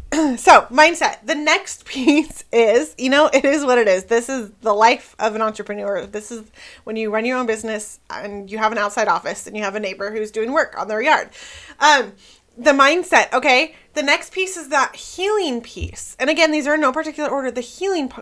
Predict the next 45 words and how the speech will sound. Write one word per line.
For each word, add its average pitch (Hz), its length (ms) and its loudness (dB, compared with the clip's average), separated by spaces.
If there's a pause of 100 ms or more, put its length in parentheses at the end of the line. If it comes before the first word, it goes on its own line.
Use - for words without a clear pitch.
piece. - 260 -12
So 311 140 -4
what 320 100 2
does 427 140 4
this 370 160 -4
mean? 254 300 -4
That 427 240 0
means 370 280 -4
really 330 480 -6
going 285 380 -4
in 214 180 -6
and 220 160 -12
taking 302 440 -10
a 302 120 -4
look 214 300 0 (340)
at - 180 -8
what 302 200 4
are 403 120 2
those 349 220 -2
limiting 269 460 -2
beliefs. - 560 -10
Limiting 415 340 2
beliefs 311 320 -2
are 269 100 -2
also 240 280 0
a 285 60 -4
part 269 240 -2
of 254 100 -6
mindset, 247 560 -2 (480)
but 269 440 2 (320)
I 269 120 0
feel 415 500 -2
like 220 400 -2 (160)
a 254 80 0
lot 320 280 -8
of 330 220 -4
coaches 330 600 -6
and 240 240 -8
s-, - 160 -16
people 311 300 -4
out 311 100 2
there 320 140 0
kinda 302 280 -2
wanna 262 200 -4
skate - 500 -6